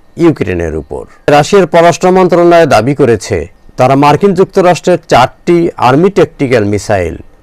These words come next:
ধ্বংস করে। গতকালকেই রাশিয়া সারা রাত ধরে খার্কিভ এবং নিপ্রো এলাকায় ব্যাপক ড্রোন হামলা চালিয়েছে। সেখানকার কয়েকটি গ্রাম থেকে ইউক্রেন আর্মিদের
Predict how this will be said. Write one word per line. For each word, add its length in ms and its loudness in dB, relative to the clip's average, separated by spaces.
ধ্বংস 300 0
করে। 320 -6
গতকালকেই 640 2
রাশিয়া 560 2
সারা 380 0
রাত 180 4
ধরে 420 -2
খার্কিভ 640 0
এবং 440 0
নিপ্রো 680 2
এলাকায় 520 0
ব্যাপক 500 0
ড্রোন 320 0
হামলা 500 -2
চালিয়েছে। 560 -4
সেখানকার 540 0
কয়েকটি 380 0
গ্রাম 320 0
থেকে 440 -2
ইউক্রেন 480 2
আর্মিদের 600 0